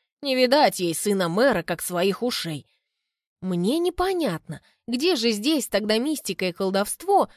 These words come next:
если она использует их не для всех? Электрический чайник щёлкает тумблером, и бабка Валентина наполняет кипятком две чашки.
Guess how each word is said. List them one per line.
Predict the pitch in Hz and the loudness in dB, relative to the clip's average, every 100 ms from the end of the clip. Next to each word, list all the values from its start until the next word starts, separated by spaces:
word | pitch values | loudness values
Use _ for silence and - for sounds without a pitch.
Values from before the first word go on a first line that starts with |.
| _ - | _ -6
если | 359 - 330 | -4 0 2
она | 330 370 233 | 2 2 2
использует | - 269 262 220 208 220 | 0 -2 -2 0 0 0
их | 208 | -2
не | 208 220 | 0 2
для | 269 302 | 0 0
всех? | - - 359 170 - _ _ _ _ _ _ - | -4 -4 -2 -2 -8 _ _ _ _ _ _ -6
Электрический | 185 180 196 196 185 - 202 | -4 -2 -4 -4 -4 -6 -6
чайник | 185 320 330 196 170 | -6 -4 -2 -2 -4
щёлкает | - 330 262 196 175 - | -4 -2 -2 -4 -4 -4
тумблером, | 330 359 302 285 262 - _ _ | -2 -2 0 0 0 -4 _ _
и | 196 | -4
бабка | 185 208 202 196 | 2 2 2 -2
Валентина | 190 202 202 320 302 185 | 0 0 -2 -4 -2 -2
наполняет | 170 175 185 185 175 | 0 0 0 0 -2
кипятком | 180 175 165 294 330 208 | -6 -8 -6 -4 -2 -2
две | 165 208 | -4 -4
чашки. | - 226 175 - - | -2 -4 -4 -8 -12